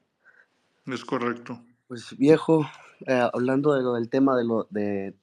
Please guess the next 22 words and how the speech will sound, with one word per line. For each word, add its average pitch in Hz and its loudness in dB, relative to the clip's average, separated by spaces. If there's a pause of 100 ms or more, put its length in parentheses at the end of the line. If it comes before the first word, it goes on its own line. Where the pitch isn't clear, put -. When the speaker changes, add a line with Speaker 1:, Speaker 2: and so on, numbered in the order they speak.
Speaker 2:
del 104 -8
arbitraje, 101 -2
¿no? 113 -2 (1500)
Me 127 0
dio 147 10
hasta 117 0 (440)
risa 139 -4
cuando 110 -2
vi 110 -4
la 127 0
publicación 110 -6
de 113 -2
la 90 -4
comisión 110 0
de 113 -2
que 98 -4
sí 139 4
era 120 8
penal 117 0
del 117 -4
partido 120 -4
pasado, 139 0